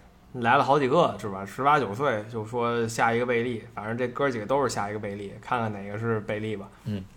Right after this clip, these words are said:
Speaker 2: 然后还有西班牙一众小将呢，是吧？就是其实
Speaker 1: 嗯，对。
Speaker 2: 中前场有特别多的球员，然后后场可能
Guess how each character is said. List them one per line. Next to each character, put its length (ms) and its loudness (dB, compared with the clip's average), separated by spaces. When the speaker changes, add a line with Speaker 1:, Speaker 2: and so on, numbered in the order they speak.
Speaker 2:
然 80 -2
后 40 0
还 140 6
有 80 10
西 220 4
班 120 6
牙 140 10
一 80 6
众 180 -2
小 160 -2
将 200 -2
呢， 200 -10
是 160 -8
吧？ 220 -2
就 140 -2
是 80 -2
其 200 -4
实 140 4
Speaker 1:
嗯， 100 0
对。 100 -6
Speaker 2:
中 100 2
前 200 4
场 200 4
有 120 0
特 240 2
别 100 6
多 180 4
的 120 6
球 240 -4
员， 160 -6
然 120 -2
后 160 0
后 240 4
场 240 -4
可 140 -6
能 180 2